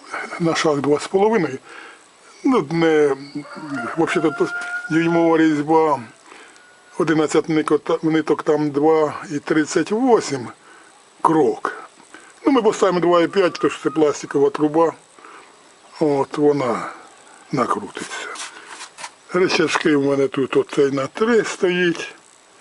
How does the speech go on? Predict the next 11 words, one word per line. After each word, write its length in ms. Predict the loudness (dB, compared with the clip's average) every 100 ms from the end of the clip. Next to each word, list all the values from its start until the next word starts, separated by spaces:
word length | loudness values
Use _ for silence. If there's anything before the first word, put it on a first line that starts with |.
| -20 -20 -20 -8 -8 -10 -20 -20 -20 -18 -18 -18 -16 -16 -12 -12 -14 -18 -6
І 120 | -4
цей 260 | 0 2 2
на 180 | 2 -2
три. 480 | -2 0 2 2 -2 -8 -20 -20 -20 -20 -20 -18 -14 -12 -10 -10 -12 -14 -8
Включимо 560 | -2 0 2 2 0 0
щас. 540 | 2 2 2 -2 -6 -10 -20 _ -20 -20 -20 -20 -20 _ _ _ -20 -20 -20 -20 -12 -4
Ну, 160 | 0
оберти 360 | 0 0 0 -4 -4 -12 -20 -20 -16 -6 -2 0
по-, 80 | -2
поставимо. 960 | -2 -2 -2 0 -2 2 2 2 -2 -6 -10 -12 -12 -10 -4 -4 -4 -14 -8 -6 -2
Етак. 480 | 0 0 0 -2 -2